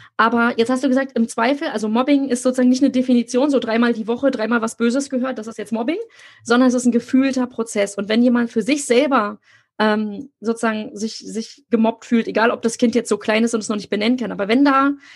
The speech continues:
dieses Gefühl da ist, dann ist es einfach Mobbing und dann haben wir auch nicht das Recht, das irgendwie irgendwem abzusprechen, ja,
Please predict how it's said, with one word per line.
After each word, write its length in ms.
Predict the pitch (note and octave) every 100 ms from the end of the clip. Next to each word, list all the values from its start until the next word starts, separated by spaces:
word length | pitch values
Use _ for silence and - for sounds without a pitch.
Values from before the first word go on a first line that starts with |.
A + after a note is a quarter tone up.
| - -
dieses 180 | A3 A#3
Gefühl 300 | A#3 B3 A3+
da 200 | A3+ C4
ist, 300 | C4+ C#4+ -
dann 120 | A3+
ist 100 | A#3
es 100 | A#3+
einfach 280 | A#3+ G#3+ G#3+
Mobbing 340 | G#3+ A#3+ C#4+ C4+
und 100 | A#3
dann 160 | A3+
haben 160 | A3+ A3
wir 140 | B3
auch 80 | B3
nicht 180 | A#3+ -
das 180 | A3+ G3
Recht, 260 | A3+ -
das 100 | A3+
irgendwie 340 | A3 G#3+ G#3 G#3
irgendwem 320 | A3 G#3 G#3
abzusprechen, 960 | G#3+ - G3 - - F#3 F3 E3 E3+ -
ja, 240 | G3 C#4